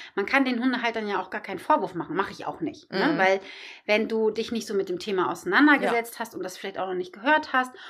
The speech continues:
Speaker 1: oder vielleicht Blödes gehört hast, vielleicht schon einiges probiert hast,
Speaker 2: Ja.
Speaker 1: dann stehst du da ja auch vor und denkst,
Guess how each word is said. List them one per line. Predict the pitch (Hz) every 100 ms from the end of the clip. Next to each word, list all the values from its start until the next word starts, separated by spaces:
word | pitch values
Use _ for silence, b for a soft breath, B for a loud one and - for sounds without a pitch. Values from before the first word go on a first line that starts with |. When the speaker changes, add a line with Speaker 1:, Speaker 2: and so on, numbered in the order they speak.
| B
Speaker 1:
oder | - 208
vielleicht | - 170 156 - _
Blödes | 208 247 302 294 -
gehört | 262 247 247
hast, | 240 247 - _
vielleicht | _ - 165
schon | -
einiges | - 156 170
probiert | - 175 285 285 -
hast, | 247 247 -
Speaker 2:
Ja. | 196 -
Speaker 1:
dann | 226 233 226
stehst | - 339 -
du |
da | 285 185
ja | 160
auch | - 160
vor | - 165 175
und | 214 208
denkst, | 202